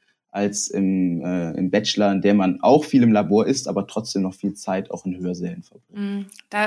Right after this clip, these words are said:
Speaker 2: eigentlich ist der Bachelor quasi so ein bisschen wirklich die Grundstufe, ne? Wo man so
Speaker 1: Ganz
Speaker 2: vorbereitet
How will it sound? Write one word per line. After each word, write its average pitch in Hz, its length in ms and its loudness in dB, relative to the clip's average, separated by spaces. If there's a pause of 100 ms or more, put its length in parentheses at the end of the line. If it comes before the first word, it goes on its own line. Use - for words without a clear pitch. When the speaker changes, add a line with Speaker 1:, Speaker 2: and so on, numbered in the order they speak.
Speaker 2:
eigentlich 202 300 0
ist 208 100 -4
der 214 80 0
Bachelor 202 380 0
quasi 202 240 0
so 202 100 -4
ein 196 60 -4
bisschen 202 240 -2
wirklich 196 180 -8
die 208 120 -8
Grundstufe, 180 760 -2
ne? 220 320 0
Wo 208 80 -6
man 190 200 -4
so 185 200 -6
Speaker 1:
Ganz 185 60 -20 (220)
Speaker 2:
vorbereitet 202 520 0